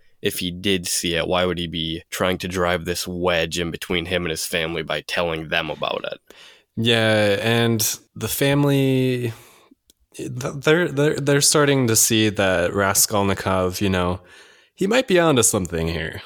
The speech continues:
Speaker 2: Like, um, this isn't natural.
Speaker 1: Well, it's just such a specific thing to send the letter and just say, like, "Yeah, well,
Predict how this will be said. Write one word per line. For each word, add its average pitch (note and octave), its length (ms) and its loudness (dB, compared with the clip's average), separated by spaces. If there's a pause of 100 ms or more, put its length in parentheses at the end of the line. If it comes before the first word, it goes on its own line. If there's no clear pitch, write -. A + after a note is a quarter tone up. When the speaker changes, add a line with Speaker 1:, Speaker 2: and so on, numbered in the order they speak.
Speaker 2:
Like, G#2 460 0
um, G2 680 0 (220)
this A2+ 240 0
isn't C3 300 2
natural. E2+ 560 0 (160)
Speaker 1:
Well, C3+ 160 2
it's - 140 -4
just C#3+ 200 0
such C#3+ 220 -2
a A#2+ 60 -2
specific - 600 -4
thing F2 420 -2
to E2 540 -4 (480)
send F#2+ 360 -2
the F2 80 2
letter E2 340 0
and E2 180 -4
just E2+ 280 -4
say, D#2 260 -2
like, D2 300 -4
"Yeah, F2 260 0
well, D2 720 0